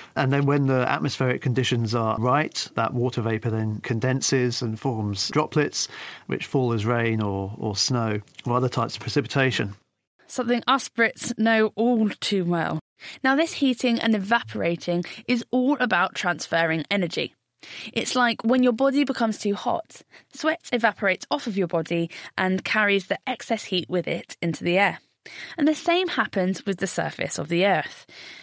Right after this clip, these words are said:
Speaker 2: As water evaporates, heat is carried from the Earth's surface into the atmosphere, and likewise, as rain falls down, heat can be transferred from the atmosphere back to the ground. But how are these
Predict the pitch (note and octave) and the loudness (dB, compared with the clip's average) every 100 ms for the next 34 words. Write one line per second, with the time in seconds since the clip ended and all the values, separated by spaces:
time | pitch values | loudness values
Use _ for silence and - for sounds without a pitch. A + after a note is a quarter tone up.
0 | - G#3+ G3+ A3 G#3+ A3+ G3 A3+ A#3 B3+ | -6 -4 0 2 2 2 0 0 -2 0
1 | A#3+ C4+ - - - - - D4+ D4+ C4+ | 2 0 -4 -14 -18 -20 -4 0 2 2
2 | - A#3+ G#3+ G3+ G#3+ G3 - G#3 G3+ - | -2 0 2 0 0 0 0 0 0 0
3 | A3 G3 G#3 G3 G3+ G3+ G3+ A#3+ - G#3+ | 0 0 -2 -4 -4 -2 2 0 0 -4
4 | - G3 G3 G#3+ - - - - C4 D4 | -2 0 0 0 -6 -16 -12 0 2 4
5 | D4+ B3 C4 C4 B3+ - B3 A#3 C4+ C4 | 2 2 2 4 4 2 2 4 4 4
6 | A#3 A3+ A3 - C#4 B3+ B3+ B3 - - | 2 0 0 0 2 4 2 -2 -8 -6
7 | F4 E4+ - B3+ A#3 A3 - A3+ - - | -2 0 2 2 2 0 0 0 0 0
8 | G3+ F#3+ G3 A3 G#3+ C#4 - B3 - F3+ | 2 2 0 0 2 2 0 -4 2 2
9 | F#3+ - _ - E3 - - - F3+ E3+ | 2 -2 _ -4 -2 -4 -12 -6 -2 2
10 | G#3 F3 D#3 - - _ _ _ - - | 2 2 0 -6 -20 _ _ _ -20 -20
11 | - - - - F4+ F#4+ G#4 G#4 F4+ E4 | -20 -12 -4 -2 0 2 2 2 4 2
12 | D4 | 2